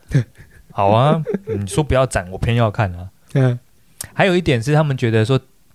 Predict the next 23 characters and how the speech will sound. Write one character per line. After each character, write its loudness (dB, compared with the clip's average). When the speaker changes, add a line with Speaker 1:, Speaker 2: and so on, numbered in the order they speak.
Speaker 2:
美 0
术， 4
美 0
术 2
馆 2
怎 -4
么 -4
可 -2
以， -2
怎 2
么 2
可 -2
以 -6
展 0
这 2
种 -2
负 -6
能 -2
量 0
的 -4
东 -8
西？ -10
Speaker 1:
哦， 2